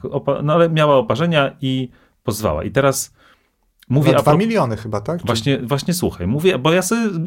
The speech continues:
Speaker 1: zainteresowało mnie
Speaker 2: No.
Speaker 1: to, ta sprawa, bo
Speaker 2: Czyli
Speaker 1: oni
Speaker 2: zna-,
Speaker 1: się
Speaker 2: masz, masz tam kwoty wypisane, tak?
Speaker 1: Y, nie, nie mam tutaj kwot, y, sprawdzałem je sobie, sprawdzałem je sobie, nie pamiętam ich niestety bardzo dokładnie, y, ale o co chodzi? Zacząłem się tą sprawą trochę interesować, nawet nie, oczywiście,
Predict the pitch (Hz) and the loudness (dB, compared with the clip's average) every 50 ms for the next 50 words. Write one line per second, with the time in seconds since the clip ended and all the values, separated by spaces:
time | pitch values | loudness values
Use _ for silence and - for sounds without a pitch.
0 | 147 156 156 139 160 175 190 175 185 180 170 175 139 127 160 175 170 151 131 117 | -6 -6 -2 0 2 2 2 2 2 2 0 0 0 0 2 2 2 2 2 0
1 | 113 156 165 127 135 131 131 117 - - 110 104 120 151 151 151 - - 151 147 | 0 2 2 2 2 2 0 -2 0 0 2 2 2 2 0 0 -2 0 2 4
2 | 151 170 180 170 151 156 180 170 170 185 175 175 - 180 175 175 - - 110 - | 4 4 2 2 2 0 2 2 2 0 0 2 2 0 0 0 0 -2 -2 -2
3 | - 110 107 110 107 - - 120 110 117 120 123 123 127 131 131 135 151 165 175 | -2 -8 -8 -8 -16 -12 -10 -6 -2 0 2 2 4 4 4 2 2 2 4 4
4 | 117 117 160 160 147 143 143 143 147 139 - - - 175 170 175 - 135 - 143 | 4 4 2 0 0 -2 0 0 -2 -2 0 0 0 0 0 0 -4 -2 -2 -2
5 | 135 131 - - 151 147 131 127 101 90 87 90 90 87 - - 82 69 85 104 | -2 -2 -2 -2 -2 2 2 2 2 2 2 0 -2 -4 -4 -6 -6 -4 -4 -4
6 | 123 120 - - 131 120 131 131 127 123 120 110 - 127 123 123 120 123 131 127 | -6 -6 -4 -4 -4 -2 0 -2 0 0 -2 -2 -2 -2 -2 0 0 0 0 -2
7 | 113 113 110 110 110 113 120 107 - 110 - 107 104 113 107 98 98 95 98 92 | 0 -2 -2 -4 -2 -4 -6 -6 -6 -6 -6 -4 -2 -2 -2 -2 -2 -4 -4 -4
8 | - 90 82 82 113 139 147 - - - - - - - _ _ _ - 120 110 | -4 -4 -4 -2 -4 -6 -6 -8 -14 -20 -20 -20 -20 -20 _ _ _ -4 -2 -2
9 | 110 - - - - - 131 135 156 - 175 170 - 90 78 76 80 82 78 - | -2 -2 -2 -2 0 2 2 2 2 0 0 0 0 -2 -2 -4 -8 -10 -12 -12
10 | _ _ _ _ _ _ _ - 113 107 127 - - 185 196 170 - 151 - - | _ _ _ _ _ _ _ -8 -2 -2 -2 0 0 0 0 0 -2 -4 -4 -4
11 | - - - 143 143 147 135 123 - - - 135 131 - 139 127 110 127 131 131 | -6 -4 -4 -4 -2 -2 -4 -4 -6 -8 -6 -4 -4 -2 -2 -4 -2 -4 -4 -2
12 | 143 143 117 139 131 135 135 - - 165 190 180 175 - 113 110 - - - - | -2 -2 0 -2 -2 -2 -2 -2 0 -2 -2 -2 -4 -6 -8 -10 -12 -10 -4 -4
13 | 151 143 - 156 - - | -4 -2 -2 -4 -2 -2